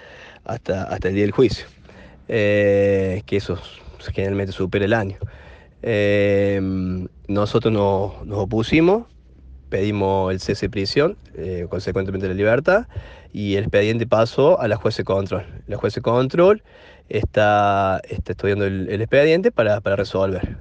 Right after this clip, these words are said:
¿no? Calculo que en esta semana, la semana que viene, estaría, estaría resolviendo la, la juez de control si mantiene la prisión preventiva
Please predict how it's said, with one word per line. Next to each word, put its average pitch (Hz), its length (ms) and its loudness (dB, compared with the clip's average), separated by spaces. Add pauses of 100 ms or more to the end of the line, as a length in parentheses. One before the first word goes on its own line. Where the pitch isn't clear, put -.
¿no? 107 240 -4
Calculo 104 340 -6
que 101 60 -4
en 104 60 -4
esta 107 140 -8
semana, 165 380 0
la 135 60 0
semana 113 220 -4
que 113 80 -4
viene, 139 160 2
estaría, 107 300 0
estaría 101 280 -2
resolviendo 101 460 -2
la, 95 200 -4 (220)
la 107 100 -4
juez 107 160 -2
de 101 80 0
control 95 360 -4
si 98 280 -4
mantiene 104 600 -2 (600)
la 95 440 2
prisión 127 280 0
preventiva 127 680 2